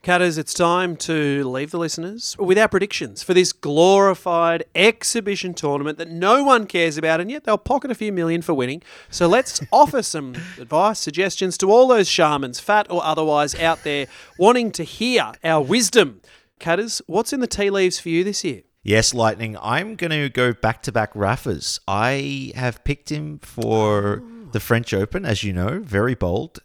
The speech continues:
Speaker 2: and I'm going to suggest that he could win Wimbledon, and in doing so, set himself up for the unlikely Grand Slam.
Speaker 1: For the Calendar Slam, Cutters.
Speaker 2: That's correct.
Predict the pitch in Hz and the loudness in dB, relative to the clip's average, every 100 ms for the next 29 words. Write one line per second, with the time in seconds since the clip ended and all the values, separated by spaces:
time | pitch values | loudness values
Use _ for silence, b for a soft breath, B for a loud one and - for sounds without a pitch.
0 | - 101 101 101 101 95 - 117 160 156 | -8 -4 -2 -4 -6 -12 -10 -10 -10 -10
1 | 131 131 131 - 127 - 110 113 123 - | -8 -8 -8 -8 -6 -6 -6 -4 -4 -6
2 | 110 123 143 110 123 110 110 139 151 113 | -8 -6 -6 -4 -6 -2 -4 -2 -6 -2
3 | 90 95 117 117 120 113 98 117 165 180 | -2 -2 -4 -4 -2 -4 0 0 0 -4
4 | - 90 87 101 B B - - 147 156 | -2 0 -2 -4 B B -6 -2 -2 -4
5 | 147 165 151 - 117 117 - 101 82 - | -8 -8 -6 -2 -2 -4 -2 -2 -2 -8
6 | - b b - 104 90 98 92 101 101 | -16 b b -4 -2 -2 -2 -2 -6 -4
7 | 92 90 92 - 82 78 80 - _ _ | -4 -4 -4 -6 -6 -6 -10 -14 _ _
8 | _ _ _ 92 87 80 - 80 71 64 | _ _ _ -4 -4 -4 -8 -10 -10 -14
9 | - - 170 - 165 196 226 220 - 151 | -8 0 0 2 4 4 4 0 -2 -4
10 | 131 127 135 110 - - 92 85 - 90 | -4 -6 -8 -8 -12 -6 -4 -4 -6 -6
11 | 80 65 - - | -6 -8 -12 -16